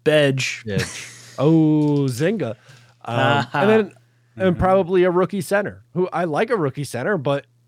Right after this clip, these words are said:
Speaker 2: I mean, hey, a rookie offensive lineman, that's not a easy task. So I think the only one that I feel fully confident in is A V T. Other than that, you're hoping they all reach their potential. I think they can be very, very good,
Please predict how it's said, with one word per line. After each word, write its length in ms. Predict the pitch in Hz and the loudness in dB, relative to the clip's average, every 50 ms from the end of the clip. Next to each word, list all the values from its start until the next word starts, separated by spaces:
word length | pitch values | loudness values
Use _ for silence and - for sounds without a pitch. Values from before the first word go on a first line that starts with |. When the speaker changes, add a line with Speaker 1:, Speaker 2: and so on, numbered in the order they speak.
| _ _ | _ _
Speaker 2:
I 60 | 156 | -12
mean, 180 | 143 143 147 135 | -10 -10 -8 -6
hey, 260 | 123 151 196 202 139 | -6 -6 -6 -6 -6
a 120 | 113 110 | -8 -8
rookie 300 | 110 127 143 143 135 160 | -6 -6 -8 -6 -6 -4
offensive 440 | 151 147 143 - 170 151 - 160 123 | -4 -4 -4 -4 -8 -8 -8 -10 -8
lineman, 300 | 123 120 139 170 196 170 | -6 -6 -4 -4 -4 -4
that's 220 | 143 143 139 - | -6 -8 -8 -8
not 180 | - 147 156 156 | -8 -6 -6 -4
a 180 | 151 147 139 - - - - _ _ _ | -4 -6 -8 -8 -12 -20 -20 _ _ _
easy 280 | 147 160 135 135 143 131 | -10 -8 -6 -6 -8 -8
task. 420 | - - 139 175 147 117 - _ | -6 -6 -4 -4 -4 -6 -12 _
So 100 | - 120 | -12 -12
I 60 | 113 | -12
think 240 | 113 - 135 143 131 | -10 -10 -10 -10 -8
the 120 | 139 131 | -8 -8
only 180 | 131 131 139 135 | -6 -4 -4 -4
one 340 | 127 131 127 127 131 127 117 _ _ _ _ _ _ _ _ _ _ _ | -2 -2 -4 -4 -4 -6 -10 _ _ _ _ _ _ _ _ _ _ _
that 160 | 139 135 131 | -8 -6 -4
I 140 | 123 127 127 | -4 -4 -6
feel 240 | - 143 139 123 117 | -6 -6 -6 -6 -6
fully 320 | - - 135 131 123 127 | -6 -6 -6 -4 -4 -6
confident 580 | 107 - 131 120 131 135 127 - 123 117 110 110 | -6 -6 -6 -6 -6 -8 -10 -14 -14 -12 -12 -10
in 240 | 107 110 110 110 110 _ _ _ _ _ _ _ _ _ | -10 -10 -12 -12 -14 _ _ _ _ _ _ _ _ _
is 320 | 107 110 117 113 107 101 _ | -14 -12 -10 -10 -12 -12 _
A 140 | 120 127 | -10 -10
V 180 | 123 113 123 120 | -8 -6 -8 -8
T. 320 | 104 - - 160 143 98 110 | -8 -8 -10 -10 -10 -10 -12
Other 300 | 95 110 113 135 127 123 | -12 -8 -6 -4 -4 -4
than 120 | 117 113 | -6 -6
that, 280 | 113 127 147 147 139 - 117 | -6 -4 -4 -4 -6 -8 -10
you're 340 | 113 113 113 107 104 - _ _ _ | -12 -10 -10 -10 -10 -12 _ _ _
hoping 360 | _ 139 151 147 196 202 175 | _ -10 -6 -4 -4 -4 -2
they 140 | 143 127 120 | -4 -4 -4
all 180 | 113 110 110 104 | -4 -6 -6 -6
reach 320 | 110 113 110 - - - | -8 -12 -12 -14 -16 -14
their 160 | _ 113 110 | _ -12 -12
potential. 480 | 107 - 107 - - 90 95 - - 120 | -12 -12 -16 -16 -14 -16 -16 -14 -10 -10
I 140 | 113 110 107 | -10 -10 -10
think 340 | - 120 120 120 117 - _ _ _ _ _ _ 117 | -12 -12 -12 -12 -14 -18 _ _ _ _ _ _ _
they 160 | 117 113 110 | -12 -12 -10
can 260 | - - 131 131 139 | -8 -8 -8 -8 -6
be 140 | 123 120 117 | -8 -10 -10
very, 260 | 107 120 117 120 117 | -8 -8 -6 -6 -6
very 300 | 107 117 110 110 104 101 | -8 -8 -8 -8 -8 -8
good, 420 | 104 135 175 170 123 113 117 107 | -6 -2 -2 -2 -2 -2 -6 -10